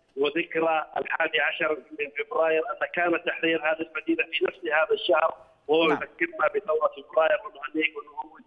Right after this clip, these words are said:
Speaker 1: جميع الإخوة المشاهدين والمستمعين لهذه الذكرى. بالنسبة أخي لحيث،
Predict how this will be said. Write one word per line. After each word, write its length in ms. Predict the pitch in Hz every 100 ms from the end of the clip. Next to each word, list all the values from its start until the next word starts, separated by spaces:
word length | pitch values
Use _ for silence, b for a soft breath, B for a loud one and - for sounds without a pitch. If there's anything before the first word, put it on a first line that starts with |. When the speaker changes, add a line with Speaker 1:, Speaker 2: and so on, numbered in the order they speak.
| -
Speaker 1:
جميع 220 | 160 147
الإخوة 360 | 147 175 - 165
المشاهدين 640 | 175 208 - 151 151 147
والمستمعين 760 | 147 - - 117 - 160 160 160
لهذه 240 | 139 143
الذكرى. 440 | 135 - - 135 - - - _ _ _ B B B -
بالنسبة 460 | - - - 208 214
أخي 220 | 202 185
لحيث، 380 | 175 - 151